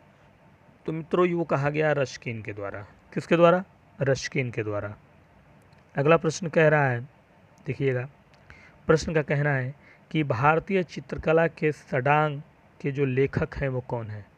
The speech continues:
ठीक है, अभी थोड़ी देर पहले आपने पढ़ा कि भारतीय चित्रकला के षडांग में रंग को हम वर्णिका भंग कहते हैं,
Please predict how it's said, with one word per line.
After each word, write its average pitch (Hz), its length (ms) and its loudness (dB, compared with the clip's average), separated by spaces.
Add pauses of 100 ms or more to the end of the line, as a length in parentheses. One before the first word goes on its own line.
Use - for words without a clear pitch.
(500)
ठीक 165 160 -4
है, 180 140 0 (800)
अभी 151 180 -2
थोड़ी 151 180 0
देर 147 100 0
पहले 151 220 0
आपने 156 220 -4
पढ़ा 151 240 0
कि 156 160 -4
भारतीय 135 400 -2
चित्रकला 147 500 -4
के 147 160 -6
षडांग 139 420 -2
में 143 240 -4 (320)
रंग 147 400 0
को 147 180 -2
हम 135 220 -4
वर्णिका 131 420 0
भंग 143 240 -4
कहते 160 300 -2
हैं, 127 260 -6